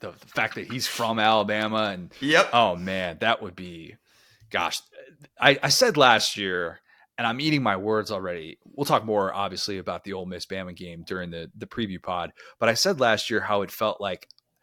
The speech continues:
Speaker 1: that was such a missed opportunity for Lane to let that one slip away in Oxford when he had Bama on the ropes. This year might be, if you can't do it now with,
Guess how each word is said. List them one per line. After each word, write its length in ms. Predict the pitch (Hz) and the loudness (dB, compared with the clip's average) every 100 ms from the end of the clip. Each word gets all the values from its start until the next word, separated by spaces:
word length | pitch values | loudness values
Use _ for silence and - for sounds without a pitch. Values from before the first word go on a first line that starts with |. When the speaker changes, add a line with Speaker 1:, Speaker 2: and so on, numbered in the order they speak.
| _ _ _ | _ _ _
Speaker 1:
that 180 | 120 120 | 0 2
was 120 | 123 | 0
such 180 | 135 - | -2 -2
a 60 | 113 | -4
missed 360 | 98 104 - | -4 -4 -2
opportunity 480 | 98 101 - 101 101 | -2 -4 -10 -6 -6
for 180 | - 101 | -6 -6
Lane 300 | 87 90 92 | -6 -8 -8
to 140 | - | -4
let 160 | 95 95 | -4 -4
that 120 | 92 | -6
one 160 | 98 92 | -6 -8
slip 260 | - 120 | -6 -6
away 420 | 98 92 92 92 - | -4 -4 -2 -4 -6
in 160 | 110 95 | -8 -6
Oxford 500 | 92 - 110 101 95 | -6 -6 -4 -4 -4
when 160 | 87 | -10
he 140 | 90 101 | -6 -2
had 220 | 101 95 | -2 -2
Bama 520 | 101 98 98 92 90 _ _ - | -4 -2 -4 -4 -6 _ _ -4
on 180 | 101 98 | -4 -2
the 100 | 90 | -6
ropes. 600 | 92 95 98 - - - - - - _ _ _ _ _ _ - | -4 -4 -4 -2 -2 -4 -14 -20 -20 _ _ _ _ _ _ -2
This 280 | 120 127 113 | 0 2 0
year 220 | 107 90 | -2 -4
might 280 | 92 98 - | -6 -10 -10
be, 420 | 92 85 80 78 _ _ _ _ _ - - _ _ - | -14 -12 -14 -18 _ _ _ _ _ -20 -20 _ _ -18
if 160 | - | -14
you 60 | 92 | -10
can't 320 | - 156 127 | 0 0 2
do 160 | 147 135 | 4 4
it 100 | 117 | 4
now 380 | 113 120 127 | 4 6 6
with, 260 | 123 107 | 4 0